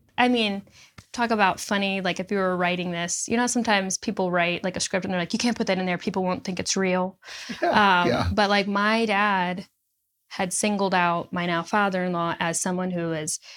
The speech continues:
Speaker 1: important in the music industry and everything and wanted to kind of align. Um, and he had, s-, my dad had said to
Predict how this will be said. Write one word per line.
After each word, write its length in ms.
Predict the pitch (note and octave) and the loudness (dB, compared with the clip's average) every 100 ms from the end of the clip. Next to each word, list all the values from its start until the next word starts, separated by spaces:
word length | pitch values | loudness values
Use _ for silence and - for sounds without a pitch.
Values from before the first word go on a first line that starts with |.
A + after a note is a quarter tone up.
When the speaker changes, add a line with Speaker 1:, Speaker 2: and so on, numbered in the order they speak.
| - | -8
Speaker 1:
important 500 | - F#3+ G#3+ F#3+ F#3+ | -6 2 4 4 0
in 80 | F#3+ | -2
the 80 | F3+ | 0
music 280 | F3+ F3+ - | 0 -2 -2
industry 380 | G#3+ G3 - F#3+ | 0 0 0 0
and 100 | F3+ | 0
everything 400 | F3+ F3+ F3+ F3 | 0 0 0 0
and 120 | F3 | 0
wanted 240 | F3 E3+ - | 0 0 0
to 200 | F#3+ F3+ | 0 0
kind 200 | F#3 F3 | -2 -2
of 60 | |
align. 680 | E3 E3 G#3+ F#3+ E3+ E3+ F3 _ _ _ _ _ _ - - | -2 2 4 4 0 -2 -6 _ _ _ _ _ _ -8 -2
Um, 320 | A3+ G#3+ G3+ F#3+ | 0 2 2 0
and 140 | G3 | -2
he 200 | G3 G#3+ | -2 -2
had, 340 | G#3 G3+ F#3+ F#3 | -2 -2 -2 -4
s-, 200 | - - - | -6 -6 -4
my 340 | G3+ G#3 A#3 | 0 2 2
dad 360 | C4+ A#3 F3+ - _ | 2 2 0 -6 _
had 240 | - F#3+ | -6 -4
said 340 | - G3+ F3+ - | 0 0 -2 -4
to 340 | - A3 F#3+ | 0 0 0